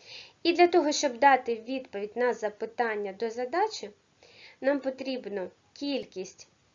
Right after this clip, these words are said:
шоколадок і кількість льодяників додати. Тобто використати арифметичну дію додавання. І ці-, цією дією ми і дізнаємось, скільки ж всього шоколадок і льодяників купила Оленка.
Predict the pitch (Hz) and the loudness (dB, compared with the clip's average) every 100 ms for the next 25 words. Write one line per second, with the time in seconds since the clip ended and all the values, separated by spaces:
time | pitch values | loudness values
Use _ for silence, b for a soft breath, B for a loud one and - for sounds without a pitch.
0 | _ - - 254 269 254 214 202 208 - | _ -10 -2 0 2 4 4 2 -6 -10
1 | 240 - 247 226 202 185 - 214 220 226 | -12 -2 0 0 -4 -12 -14 -6 -2 -2
2 | 233 294 359 370 349 359 381 - _ B | 0 2 2 2 -2 -6 -6 -12 _ B
3 | B B B B B B B B _ 240 | B B B B B B B B _ -10
4 | 240 359 415 226 226 262 269 - 185 190 | 0 2 2 4 4 4 2 -6 -6 -6
5 | - _ _ _ - 349 330 - 190 - | -12 _ _ _ 0 2 2 -2 -4 -6
6 | _ _ _ _ 370 415 277 226 233 - | _ _ _ _ 0 2 4 2 0 -2
7 | - 247 262 254 254 330 339 254 214 220 | 0 0 0 -4 -4 -2 -4 -2 -2 -2
8 | 269 247 202 262 294 254 240 202 202 196 | -4 -4 2 2 4 2 0 0 -6 -6
9 | 202 196 - 247 - 269 - 269 240 - | -8 -12 -12 -12 -4 -4 -4 -8 -10 -14
10 | _ - 247 254 233 214 196 254 339 294 | _ -8 -4 2 2 0 -6 -2 0 0
11 | 233 269 294 214 247 254 240 220 202 202 | -2 -2 -2 -4 -6 -2 -2 0 -2 -4
12 | 208 - - 262 233 226 - - 233 220 | -6 -10 -4 -2 -2 -6 -6 -6 -4 -2
13 | 214 214 - 220 202 190 220 202 202 294 | -6 -6 0 0 0 -6 -8 -6 -4 -2
14 | 339 320 233 - 214 - 320 311 285 226 | -2 -4 -8 -10 -10 -6 -4 -2 -2 -2
15 | 226 196 185 | -2 -2 -10